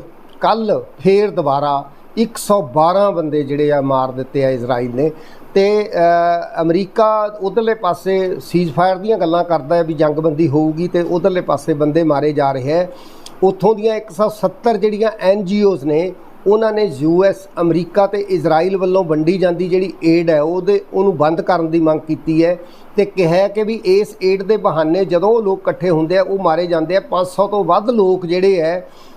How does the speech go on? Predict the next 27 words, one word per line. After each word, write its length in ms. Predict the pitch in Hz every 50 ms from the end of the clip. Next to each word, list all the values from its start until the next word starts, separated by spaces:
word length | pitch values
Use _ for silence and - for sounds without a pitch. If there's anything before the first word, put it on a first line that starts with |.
| - - -
ਉਹ 180 | 202 226 233 233 - -
ਇਸ 240 | 202 214 214 214 208
ਤਰ੍ਹਾਂ 280 | - - 220 226 226
ਦੀਆਂ 240 | 208 202 196 196 190
ਜਿਹੜੀਆਂ 300 | 175 190 190 190 190 202
ਗੈਦਰਿੰਗ, 520 | 175 156 139 151 151 160 165 165 170 160 151
ਮਾਸ 300 | 147 151 160 185 208 -
ਸ਼ੂਟਿੰਗ 440 | - - 180 175 180 185 170 170
ਜਿਹੜੀਆਂ 260 | 160 170 170 170 180 160
ਹੋਈਆਂ 320 | 135 147 151 156 165 160
ਨੇ, 220 | 165 160 156 151 151 - - - -
ਮ-, 180 | 143 139 135 135
ਸਮੂਹਕ 460 | 131 - - 180 214 226 240 240 -
ਤੌਰ 240 | - 202 180 170 156
'ਤੇ 200 | - - 175 160
ਸ਼ੂਟਿੰਗ 380 | - - 165 156 - 170 160
ਕਰਕੇ 300 | 160 165 156 151 - -
ਬੰਦੇ 280 | 151 139 147 143 143 147
ਮਾਰਨੇ, 460 | 143 143 139 139 131 143 151 170 196 190 - - - - - - -
ਉਹ 140 | 202 226 -
ਹੋ 220 | - 151 180 208
ਚੁੱਕੀਆਂ 440 | 202 214 202 - - 170 185 185 190
ਨੇ 140 | 220 226 220 -
ਇਸ 320 | 175 180 185 196 196 - - -
ਏਡ 160 | 170 165 156
ਦੇ 120 | 156 143 160
ਬਹਾਨੇ। 480 | 156 165 160 143 143 147 160 196 214